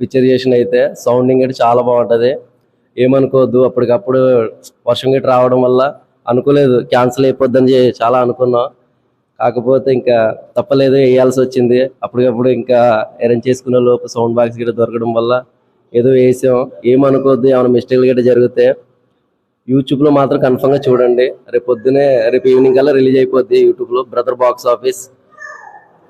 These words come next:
ఇంకా మా టెక్నీషియన్, మా టీం వాళ్ళందరికీ చాలా చాలా థాంక్స్. ముఖ్యంగా మా రై-, మా రైటర్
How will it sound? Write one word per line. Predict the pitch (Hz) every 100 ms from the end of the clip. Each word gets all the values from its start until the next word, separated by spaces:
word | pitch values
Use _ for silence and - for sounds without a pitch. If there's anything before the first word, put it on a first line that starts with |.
| _ - -
ఇంకా | 117 135
మా | 131
టెక్నీషియన్, | 127 131 127 139 135 139
మా | 135
టీం | 131 135 131
వాళ్ళందరికీ | 135 135 131 127 131 127
చాలా | 127 123
చాలా | 127 127 127
థాంక్స్. | 123 123 -
ముఖ్యంగా | 120 123 147 139 143
మా | 131
రై-, | 123 123 131 - - -
మా | 123
రైటర్ | 127 127 - 131